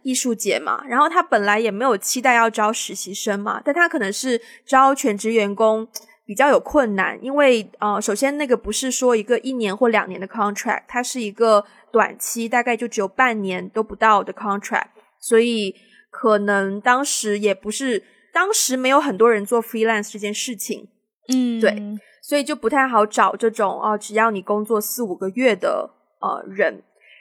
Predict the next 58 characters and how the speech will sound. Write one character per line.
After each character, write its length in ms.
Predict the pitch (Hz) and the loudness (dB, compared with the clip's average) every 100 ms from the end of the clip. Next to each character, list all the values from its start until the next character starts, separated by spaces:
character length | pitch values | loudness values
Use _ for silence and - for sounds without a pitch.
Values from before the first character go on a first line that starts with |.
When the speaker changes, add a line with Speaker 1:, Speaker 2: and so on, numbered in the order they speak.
| - | -2
Speaker 1:
然 160 | 214 | 0
后 440 | 214 226 214 208 202 | 4 6 6 6 2
实 260 | - 226 | -4 -2
习 180 | 233 247 | -2 -4
其 140 | 240 226 | -4 0
实 140 | 254 | 0
蛮 260 | 233 196 208 | 2 0 -2
符 260 | - 185 | -8 -10
合 220 | 196 196 | -6 -6
他 160 | 214 233 | -4 -2
的 120 | 208 | -4
需 200 | 202 - | -4 -6
求 300 | 202 - 202 | -6 -4 -4
的， 260 | - - - - | -4 -6 -8 -4
对， 260 | - - - _ _ | -4 -4 -10 _ _
所 80 | - | -4
以 60 | 226 | 0
他 80 | 226 | 2
就 160 | 220 | 2
收 380 | - - 226 226 | 0 0 4 6
了 120 | 214 | 4
我。 280 | 185 - - _ _ _ | 2 -4 -10 _ _ _
然 180 | 226 233 | 0 4
后 220 | 277 262 | 6 6
进 160 | 269 320 | 4 -2
去 120 | 311 | -2
之 160 | 302 | 2
后 180 | 330 311 | 4 4
呢， 140 | 277 269 | 4 0
虽 160 | 330 | 2
然 100 | 311 | 2
是 100 | 320 | 0
实 180 | 311 240 | -4 -4
习 180 | 240 226 | -6 -4
生， 360 | - 247 240 | 2 2 2
拿 200 | 233 202 | 2 2
的 140 | 214 240 | 4 0
是 220 | 254 254 | -2 -6
实 160 | - 214 | -6 -8
习 160 | 220 | -10
生 280 | 220 247 240 | -4 -4 0
的 200 | 226 202 | 2 2
补 440 | - _ 214 185 | 0 _ -10 -10
助， 400 | 185 - 262 196 | -6 -4 -2 -2
就 100 | 202 | -4
是 160 | 214 247 | -6 -6
每 180 | 226 185 | -4 -6
天 240 | - 220 | -2 -4
的 120 | 214 | -2
一 120 | 202 214 | -4 -6
些， 460 | - 220 202 208 - _ _ _ - | -4 -2 0 -2 -8 _ _ _ -10
嗯， 420 | 214 202 196 196 _ _ - | -8 -6 -8 -10 _ _ -10
餐 380 | - 247 247 233 | -2 0 0 -6
饮、 160 | 185 | -8
交 200 | 180 208 | -2 0
通 240 | 214 220 214 | 0 -6 -8
补 240 | 190 180 | -12 -14
助， 360 | - 233 190 | -8 -4 -4